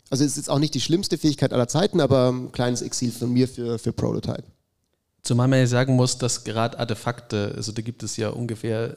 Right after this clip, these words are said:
Speaker 2: siebenundachtzig Millionen Dinge, die die billiger machen. Das heißt, man muss, i-, im Grunde ist es ja wahrscheinlich in vielen Decks sogar schwieriger, die Prototype-Kosten mit zweifarbigen Pips zu bezahlen,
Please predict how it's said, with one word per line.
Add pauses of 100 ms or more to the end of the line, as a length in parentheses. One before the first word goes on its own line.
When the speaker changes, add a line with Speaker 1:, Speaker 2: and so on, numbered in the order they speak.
(120)
Speaker 2:
siebenundachtzig
Millionen
Dinge,
die
die
billiger
machen.
Das
heißt, (420)
man
muss, (280)
i-,
im
Grunde
ist
es
ja (300)
wahrscheinlich
in (140)
vielen
Decks
sogar
schwieriger, (420)
die
Prototype-Kosten
mit
zweifarbigen
Pips
zu
bezahlen,